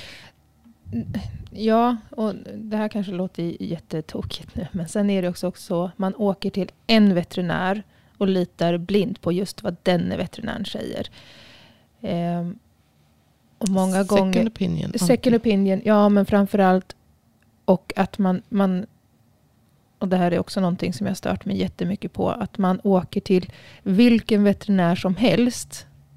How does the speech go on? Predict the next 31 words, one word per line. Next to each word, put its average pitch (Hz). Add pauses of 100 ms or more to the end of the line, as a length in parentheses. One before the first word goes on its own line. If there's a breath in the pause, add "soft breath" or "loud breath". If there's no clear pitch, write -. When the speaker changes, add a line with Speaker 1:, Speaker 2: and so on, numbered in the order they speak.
(460 soft breath)
Speaker 1:
för 175
att -
få 165
ett -
utlåtande 170
om 175
sin -
häst - (100)
eller 254
sin 302
hund 175
eller 175
vad 180
det -
nu -
är. - (280 loud breath)
Men 202
just 196
den 247
veterinären 190
man 180
åker 269
till 180 (140)
kanske 196
inte 185
är 175
specialist -
på 185
det 180
området. 196 (1040 soft breath)
Eh, 180